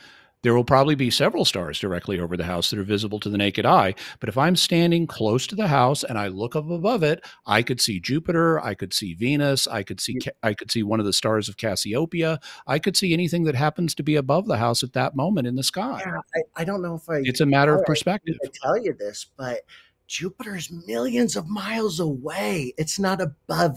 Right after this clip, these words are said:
Speaker 2: anything on Earth.
Speaker 1: In a relative perspective, Jupiter, like other bodies
Speaker 2: You're
Speaker 1: in
Speaker 2: not
Speaker 1: the
Speaker 2: looking
Speaker 1: sky,
Speaker 2: at the
Speaker 1: including the
Speaker 2: night
Speaker 1: sun,
Speaker 2: sky.
Speaker 1: appear above things. You can go to a building at noon,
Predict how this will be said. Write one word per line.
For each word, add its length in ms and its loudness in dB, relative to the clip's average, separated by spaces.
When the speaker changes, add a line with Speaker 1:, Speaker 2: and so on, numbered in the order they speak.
Speaker 2:
anything 800 2
on 400 -2
Earth. 520 -10
Speaker 1:
In 220 2
a 80 2
relative 680 4
perspective, 920 -2
Jupiter, 580 0
like 480 -2
other 240 2
bodies 680 -4
Speaker 2:
You're 60 -2
Speaker 1:
in 60 0
Speaker 2:
not 100 0
Speaker 1:
the 60 -2
Speaker 2:
looking 160 0
Speaker 1:
sky, 220 4
Speaker 2:
at 40 4
the 60 2
Speaker 1:
including 360 4
the 100 2
Speaker 2:
night 180 4
Speaker 1:
sun, 340 2
Speaker 2:
sky. 140 -10
Speaker 1:
appear 560 4
above 420 2
things. 600 -2
You 100 -2
can 160 0
go 160 6
to 160 2
a 60 4
building 520 4
at 200 -4
noon, 520 2